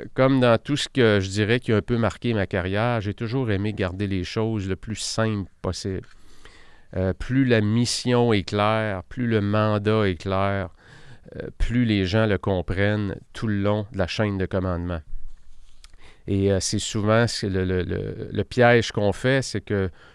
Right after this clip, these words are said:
plus on monte dans une organisation, plus on va complexifier les choses, puisque il y a comme quelque chose de valorisant derrière quelque chose de complexe. On se dit, « Bon, si c'est complexe,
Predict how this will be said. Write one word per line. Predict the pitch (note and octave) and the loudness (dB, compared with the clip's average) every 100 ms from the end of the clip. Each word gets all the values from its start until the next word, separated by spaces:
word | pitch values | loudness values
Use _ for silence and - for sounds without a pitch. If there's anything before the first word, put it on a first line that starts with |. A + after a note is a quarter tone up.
| _ | _
plus | - C3+ | 0 6
on | A#2+ | 8
monte | A2 B2 C#3 C3+ A#2+ | 8 8 8 4 2
dans | G#2 G2+ | 2 2
une | F#2+ G#2 | 0 0
organisation, | F#2+ G2+ G2 F#2+ F#2+ F2+ F2 G#2+ A#2 C3 B2+ - - - - | 0 0 0 0 0 -2 -2 -4 -2 -2 -6 -16 -20 -20 -18
plus | - B2+ | -2 2
on | A#2 | 2
va | G#2 | 2
complexifier | G#2+ - B2+ - C3 B2 - - A2+ - B2+ B2+ | 0 0 0 0 -2 -2 -4 -8 -8 -6 0 2
les | A2 F#2+ | 2 -2
choses, | - B2 C3 B2+ G#2 - | 0 2 4 2 -2 -6
puisque | - G#2+ - - G#2 G2+ F#2+ - - - _ | -8 -6 -6 -2 0 2 0 -4 -16 -20 _
il | B2+ | 0
y | G#2+ | 0
a | |
comme | - B2+ B2 A#2+ G#2+ | 2 4 4 2 2
quelque | A#2 A2 A#2 | 0 2 0
chose | G2+ - C3 B2 G#2 | 0 2 2 2 4
de | G#2+ | 2
valorisant | G2 A2+ A#2 A#2+ G#2 G2 G#2 A#2 B2 | 4 4 6 4 2 0 0 2 0
derrière | G2+ F#2 G2 G#2+ | 0 0 0 -2
quelque | G2+ G2 - F#2+ | -2 -6 -4 -4
chose | - A2+ G#2 | -2 -2 0
de | F#2+ | -2
complexe. | - G2 F2 A2+ A#2+ A#2 A2 | -2 -2 -2 0 0 -2 -6
On | F2+ | -6
se | F2+ | -4
dit, « | G#2+ | -4
Bon, | G2 F#2+ | -2 -2
si | - - | -4 -6
c'est | - G#2 | -4 -2
complexe, | G2+ F#2+ - A2+ A#2+ - - | -2 -2 0 0 0 -4 -16